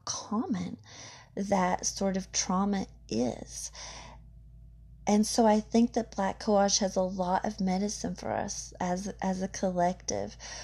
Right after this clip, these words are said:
for helping those things that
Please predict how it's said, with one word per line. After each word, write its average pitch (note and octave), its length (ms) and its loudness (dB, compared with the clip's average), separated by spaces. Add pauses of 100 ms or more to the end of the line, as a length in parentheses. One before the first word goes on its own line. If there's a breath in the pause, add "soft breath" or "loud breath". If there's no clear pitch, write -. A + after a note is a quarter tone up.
(160 loud breath)
for F3+ 840 4 (1500)
helping C4 440 6
those G3+ 320 4
things F#3+ 560 2
that E3+ 480 2